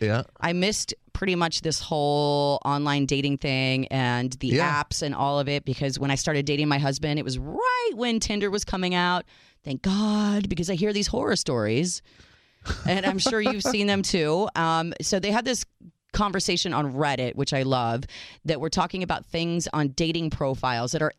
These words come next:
Speaker 2: instant deal breakers. Like, if you see this on someone's profile, like, you see the picture and, "Oh, that is a beautiful person. Let's look and see what they had to say."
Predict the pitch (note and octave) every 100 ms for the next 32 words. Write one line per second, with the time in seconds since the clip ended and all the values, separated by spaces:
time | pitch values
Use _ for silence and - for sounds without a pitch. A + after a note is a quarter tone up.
0 | - B3+ - A3+ D#3+ D3+ C#3 B2+ A2+ A2+
1 | A2 D#3+ C3+ C#3+ D#3+ G#3+ D4+ - A3+ F#3
2 | D#3+ D#3+ D3+ - D3 C#3+ C#3 C#3+ C3+ -
3 | B2 B2 B2+ C3 F3 - G#3 - G#3 -
4 | F#3 D3+ D3+ - - G#3+ G#3+ E3+ D3 B2+
5 | A#2+ - - - _ _ G3 A3 - -
6 | D3+ C#3+ D#3+ G#3 F#3 F3+ F#3+ F3+ - D3+
7 | B2+ B2+ B2 - - _ D3 G#3 - G3+
8 | G3 F3 - F3 E3 D3+ D#3+ D#3 D3 -
9 | D#3+ C#3 C3 C3